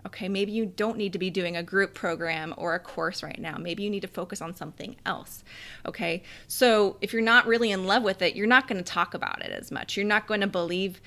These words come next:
in it as much, and you're not going to sell. Like, your, your audience and your clients, they're going to sense that. They're gonna sense that something is off.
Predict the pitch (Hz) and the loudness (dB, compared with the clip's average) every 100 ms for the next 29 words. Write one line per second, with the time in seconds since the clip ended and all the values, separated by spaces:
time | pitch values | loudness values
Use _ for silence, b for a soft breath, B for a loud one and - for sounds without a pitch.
0 | B - 202 180 175 180 165 - - 202 | B 0 2 2 2 0 -4 -4 -4 -2
1 | 196 190 185 190 180 180 180 175 170 - | 2 2 2 -2 -2 -2 -4 -8 -6 -2
2 | - - 180 170 - - 202 214 202 226 | -2 -2 0 -2 -2 -2 4 4 4 2
3 | - 185 214 240 233 214 - 220 214 220 | 2 2 2 0 0 -4 -4 -6 -6 -4
4 | 208 202 185 233 254 262 247 - 190 175 | -2 -2 -2 -4 0 0 -2 -2 -2 -2
5 | - - - 294 - - - 202 262 330 | -2 -2 0 0 0 -2 0 0 0 -2
6 | - 233 269 - - 214 220 208 190 - | 0 2 2 -2 -2 0 0 0 -2 0
7 | 190 185 180 - 165 165 262 - - | 2 2 0 -2 2 4 4 0 -12